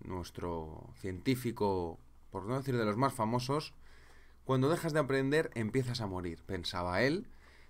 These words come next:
Y estoy de acuerdo, porque aprender es mantener el músculo, que es el cerebro, activo, y el cerebro controla muchas otras cosas. Entonces, es importante tener el cerebro activo.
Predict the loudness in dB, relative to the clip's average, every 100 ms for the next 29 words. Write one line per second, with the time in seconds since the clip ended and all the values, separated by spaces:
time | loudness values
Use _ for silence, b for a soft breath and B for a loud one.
0 | b -8 -4 2 2 4 2 4 4 4
1 | 4 2 0 2 2 2 2 4 4 4
2 | 4 2 0 -4 -8 -14 -20 -20 -20 -20
3 | -4 4 4 6 6 8 6 6 4 2
4 | 2 2 2 0 -4 -6 -2 -2 0 2
5 | 4 4 4 4 2 0 4 4 2 B
6 | B B B 2 2 4 4 6 4 4
7 | 2 4 4 6 4 2 -2 -2 -2 -2
8 | 0 0 -2 -6 -10 -12 -4 -2 0 2
9 | 0 -2 -8 B B B B -4 0 0
10 | 4 4 4 2 0 0 -2 -4 -2 2
11 | 2 0 0 2 4 4 -2